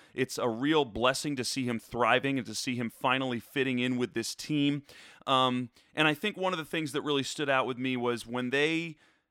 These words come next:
eliminated the Hawks at the end of Game four, you saw a very big,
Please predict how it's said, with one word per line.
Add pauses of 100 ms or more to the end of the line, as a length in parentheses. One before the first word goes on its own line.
(120)
eliminated
the
Hawks
at
the
end
of
Game
four, (360)
you
saw
a
very
big,